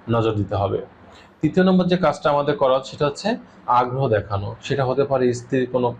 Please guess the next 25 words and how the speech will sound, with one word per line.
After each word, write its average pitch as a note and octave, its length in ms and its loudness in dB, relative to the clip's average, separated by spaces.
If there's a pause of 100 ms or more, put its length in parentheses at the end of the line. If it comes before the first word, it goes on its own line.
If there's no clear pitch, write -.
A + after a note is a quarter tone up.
কথা B2 300 2
বা A#2 140 0
কাজ। - 400 -4 (520)
স্ত্রী F#3 220 2
আপনাকে F3+ 240 0
একটা F3 140 -2
কাজ D3 260 0
দেখাতে C3 380 0
চাচ্ছে C3 280 -2
যে, B2+ 80 -2
"দেখো, B2+ 220 0
এই C3 60 -2
কাজটা B2 300 -2
আমি C3 100 0 (100)
করেছি, C#3 400 -2 (200)
এটা B2+ 160 2
কেমন A#2 320 0
হয়েছে?" G#2 380 -4 (260)
অবশ্যই E3 480 0 (260)
খুব C#3 140 0
আগ্রহ B2 260 2
নিয়ে D3 120 2
সেটা C3+ 200 0
দেখতে G#2+ 300 -2
হবে। G2 260 -2